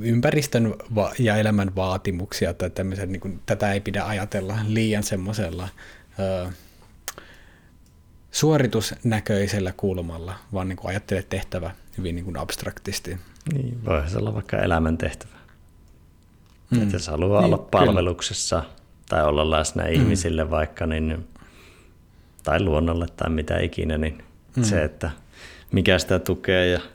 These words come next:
Speaker 2: jos haluaa vielä vähän karkeammin asetella ton vähän, niinku, länsimaalaisille purevammin, niin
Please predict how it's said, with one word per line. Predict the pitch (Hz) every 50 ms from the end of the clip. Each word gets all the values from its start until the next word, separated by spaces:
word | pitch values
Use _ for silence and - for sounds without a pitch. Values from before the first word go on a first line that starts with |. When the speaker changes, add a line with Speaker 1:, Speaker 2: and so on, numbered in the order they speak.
| - -
Speaker 2:
jos | - 82
haluaa | 95 92 92 90 90 87
vielä | 92 90 92 90
vähän | 87 98 95
karkeammin | 95 - 143 98 95 92 90 - 92 85 82 82 - -
asetella | - - 90 82 - - 80 78
ton | - - - 87 82 80 78 82 - -
vähän, | 80 85 87 85
niinku, | 85 82 - 85 82
länsimaalaisille | 80 80 82 80 85 82 80 78 76 76 76 78 80 78 - 78 76
purevammin, | - - - 85 80 78 78 78 76 76 76 73 73 73 73 76
niin | 76 78 80 78 -